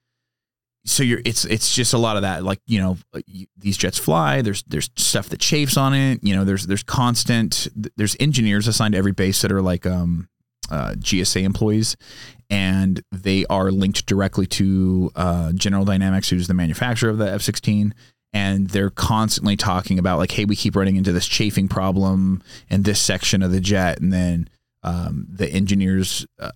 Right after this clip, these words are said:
on base would talk to the guys at General Dynamics and figure out, like, "Oh, here's the best solution for that. Do we need to redo the entire harness? Do we need to put some sort of, like, a chafing material over it, you know, to prevent that from happening? Do we need to move a component or something like that?"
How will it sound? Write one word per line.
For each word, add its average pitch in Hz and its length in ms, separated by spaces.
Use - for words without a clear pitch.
on 185 160
base 196 440
would 92 160
talk 92 280
to 95 80
the 92 160
guys 90 300
at - 80
General 92 360
Dynamics 95 800
and 90 300
figure 95 300
out, 90 200
like, 90 160
"Oh, 92 60
here's 98 240
the 92 60
best 87 240
solution 90 320
for 90 140
that. 82 160
Do 92 100
we 92 60
need 92 160
to 78 180
redo 107 300
the 101 80
entire 92 300
harness? 147 440
Do 104 80
we 98 60
need 98 120
to 90 60
put - 160
some 95 140
sort 95 140
of, 85 60
like, - 120
a - 40
chafing 107 360
material 104 420
over 101 260
it, 98 220
you 90 140
know, 82 80
to - 120
prevent 104 380
that 101 180
from 104 120
happening? 98 600
Do 92 120
we 92 60
need 90 140
to 87 60
move 98 240
a 95 60
component 98 640
or 82 80
something 98 300
like 76 180
that?" 57 240